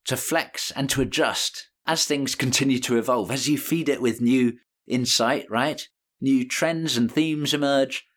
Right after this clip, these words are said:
How are you gonna adjust it? You don't want to get stuck in a rut that you can't get out of. You wanna be able to have your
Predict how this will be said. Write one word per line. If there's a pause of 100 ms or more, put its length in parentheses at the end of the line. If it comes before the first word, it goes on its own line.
(280)
How
are
you
gonna
adjust
it? (200)
You
don't
want
to
get
stuck (240)
in
a
rut (220)
that
you
can't
get
out
of. (640)
You
wanna
be
able
to
have
your